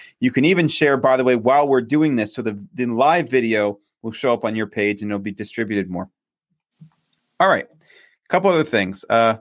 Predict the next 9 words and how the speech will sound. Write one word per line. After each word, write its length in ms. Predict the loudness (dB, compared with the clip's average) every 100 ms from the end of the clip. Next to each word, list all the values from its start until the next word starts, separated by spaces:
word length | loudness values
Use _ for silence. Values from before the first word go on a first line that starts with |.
| _ _ _ _
someone 340 | -4 0 2
named, 320 | 2 2 0 -4 _ _ _ _ _ _ _ _ _
uh, 1080 | -20 -18 -20 -16 -14 -14 -18 _ _ _ -18 -18 -16
Kristen, 540 | -2 0 2 2 0 -8 -8
oh 140 | -8
man, 440 | -4 -2 -2 -4 _ _ _ _ _ _ _ _ _ -12 -12 -16 -20 _ -4
Yasura 600 | 0 0 2 2 4 2
Tam 520 | 2 2 4 2 -2 -8 _ _ _ _
says, 340 | -2 0 0